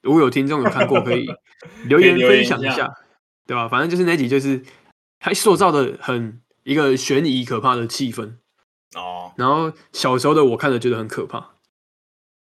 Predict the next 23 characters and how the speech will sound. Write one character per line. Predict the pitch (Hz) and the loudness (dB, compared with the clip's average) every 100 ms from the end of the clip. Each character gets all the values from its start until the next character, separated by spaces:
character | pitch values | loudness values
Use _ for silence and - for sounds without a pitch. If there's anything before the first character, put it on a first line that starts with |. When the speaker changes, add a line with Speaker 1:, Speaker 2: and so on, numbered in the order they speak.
| _ - | _ -6
Speaker 2:
欸， | 143 | -4
小 | 147 127 | -2 -4
时 | 190 | -4
候 | 190 | -4
真 | 190 | -4
的 | 180 | -4
只 | 123 | -4
要 | 131 | -4
那 | 147 | -4
种 | 135 160 | -8 -10
一 | |
点 | 151 113 | -10 -10
点 | 107 | -10
可 | 110 101 92 | -12 -14 -8
怕， | 120 | -8
就 | 113 | -6
会 | 117 | -8
觉 | 107 95 | -8 -10
得 | 98 | -12
很 | |
恐 | 101 80 87 | -16 -20 -20
怖 | 92 | -16
欸。 | - | -18